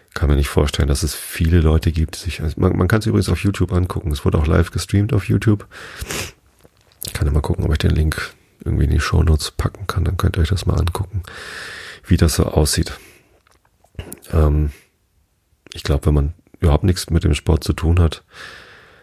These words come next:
dann guckt man sich das halt eher nicht an. Da hat man auch kein, kein klares Bild davon, was das für die Sportler bedeutet oder was da irgendwie dahinter steckt. Ähm,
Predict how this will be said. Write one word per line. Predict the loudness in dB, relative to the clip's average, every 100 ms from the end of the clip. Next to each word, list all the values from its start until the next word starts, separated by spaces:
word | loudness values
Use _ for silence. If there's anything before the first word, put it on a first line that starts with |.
| _ _ _
dann | 2 4 2 0
guckt | -2 0
man | 0
sich | 0
das | -2 0
halt | 0
eher | 2 2
nicht | 2 0 0
an. | 2 4
Da | 2
hat | 2
man | 2
auch | 0 -2 -4
kein, | -2 0 -2 -6 -16 _
kein | -6 -4 -2
klares | 0 0 0
Bild | 2 2
davon, | 0 0 0 0 -2 -4
was | -4 -4 -4
das | -2 -2 -2 _ -20 -20
für | -18 -6 -2
die | 0
Sportler | 0 -2 0 2
bedeutet | 2 4 2 4 0 -2
oder | -2 0
was | -2 -2
da | -4
irgendwie | -2 -2 -6 -10 -16 -14 -14 -16 -8
dahinter | 0 2 4 2
steckt. | 2 0 0 -4 -12 -20 _ _ _ _ _ _ _ -14 -14 -4
Ähm, | 0 2 2 0